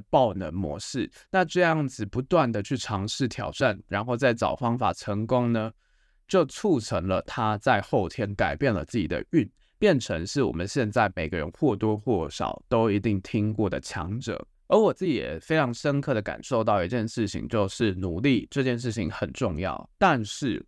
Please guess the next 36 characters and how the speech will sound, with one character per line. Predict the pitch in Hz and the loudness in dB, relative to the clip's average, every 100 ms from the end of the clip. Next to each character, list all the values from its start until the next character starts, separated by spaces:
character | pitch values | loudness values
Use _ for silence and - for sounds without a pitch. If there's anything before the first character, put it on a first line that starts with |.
| _ - | _ 2
环 | 104 101 117 | 2 2 0
境 | 165 120 | 2 2
这 | 92 127 | 2 0
件 | 123 | 0
事 | 107 110 | -2 -4
情 | - - - | -4 -6 0
更 | 127 101 | 0 0
重 | 113 - | -4 -2
要。 | 95 - - | -4 -4 -6
你 | - 147 | -2 4
到 | 190 | 4
底 | 160 | 4
选 | 151 120 95 | 0 -2 -2
择 | 98 | -2
待 | 98 123 | 2 2
在 | 120 120 | 4 2
什 | 107 101 | 0 -4
么 | 95 | -2
样 | 120 | 0
的 | 107 | -2
环 | - 87 90 | -2 -2 -2
境， | 104 120 - | -2 -4 -2
和 | 139 113 | -2 -2
什 | - 87 | -2 -2
么 | 101 | 0
样 | 135 | 2
的 | 104 | 0
人 | 80 101 | -2 -2
相 | - 117 | 0 0
处， | 117 101 - | 0 -4 -6
甚 | 107 147 | 0 0
至 | 131 131 | 2 -2
准 | - - 98 - | -2 -2 -2 -2
确 | - 190 | 0 2
点 | 120 90 - | 2 -4 -6
说， | - 95 | -4 -4